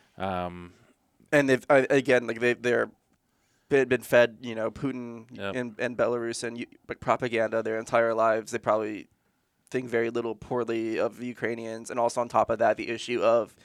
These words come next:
Speaker 3: you know, Nazism in Eastern Europe as a whole, not just Ukraine,
Speaker 1: Right, right.
Speaker 3: is, is very real to them. And just
Speaker 2: Mm-hmm.
Speaker 3: bringing upon those, those old generational fears that they've grown up with and their parents and grandparents have grown up with.
Speaker 2: Yeah.
Speaker 3: I mean, that's, it,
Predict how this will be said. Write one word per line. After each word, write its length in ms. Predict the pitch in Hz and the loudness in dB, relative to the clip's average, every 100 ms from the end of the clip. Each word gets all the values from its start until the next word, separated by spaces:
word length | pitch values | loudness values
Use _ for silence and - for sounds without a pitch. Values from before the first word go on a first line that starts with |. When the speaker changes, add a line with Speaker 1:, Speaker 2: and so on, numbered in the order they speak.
| _ - _ - | _ -20 _ -10
Speaker 3:
you 80 | 127 | -4
know, 180 | 107 | -4
Nazism 600 | 110 117 107 131 117 117 | -2 0 0 0 -2 -4
in 140 | 117 117 | -6 -8
Eastern 340 | 113 - 117 | -8 -8 -8
Europe 240 | 110 104 107 | -6 -4 -2
as 180 | 113 | -2
a 80 | 104 | -4
whole, 320 | - 117 110 | -4 -2 -2
not 240 | 117 110 90 | 0 -2 -2
just 240 | 101 - | -6 -8
Ukraine, 380 | 113 - 117 110 | -12 -8 -6 -4
Speaker 1:
Right, 320 | 117 107 101 | -4 -6 -10
right. 320 | 110 107 104 - | -8 -6 -6 -6
Speaker 3:
is, 140 | 117 | -4
is 160 | 143 117 | -4 4
very 240 | 127 123 | 4 4
real 260 | 113 127 127 | 2 -2 -2
to 140 | 117 | -4
them. 380 | 98 87 87 123 _ _ _ - | -2 -2 -4 -14 _ _ _ -4
And 140 | 131 | -2
just 140 | 120 | -2
Speaker 2:
Mm-hmm. 180 | 107 107 | -10 -18
Speaker 3:
bringing 300 | 117 143 135 | -2 0 2
upon 320 | 131 131 120 | 0 2 0
those, 160 | 120 113 | 0 -4
those 240 | 120 120 110 | -6 -6 -4
old 240 | 120 120 | -4 -4
generational 720 | 110 117 113 113 110 - 107 | -4 -4 -2 -4 -6 -8 -10
fears 500 | 107 - 117 113 107 | -10 -8 -6 -6 -6
that 160 | - - - _ _ | -8 -10 -12 _ _
they've 160 | - 113 | -8 -6
grown 240 | 120 107 113 | -4 -2 -2
up 180 | 113 | -2
with 160 | 113 110 | -4 -8
and 80 | 117 | -8
their 100 | 98 | -10
parents 340 | - 110 117 | -8 -10 -10
and 100 | 117 | -10
grandparents 460 | 98 95 117 107 113 | -8 -6 -6 -8 -10
have 80 | 117 | -8
grown 200 | 82 92 | -8 -4
up 160 | 76 | -6
with. 380 | 92 90 76 - _ _ _ _ _ _ _ _ | -4 -6 -6 -14 _ _ _ _ _ _ _ _
Speaker 2:
Yeah. 280 | - 90 87 _ _ _ _ | -14 -12 -12 _ _ _ _
Speaker 3:
I 40 | 143 | 2
mean, 120 | 156 | 6
that's, 180 | 156 - | 4 4
it, 160 | 170 | 0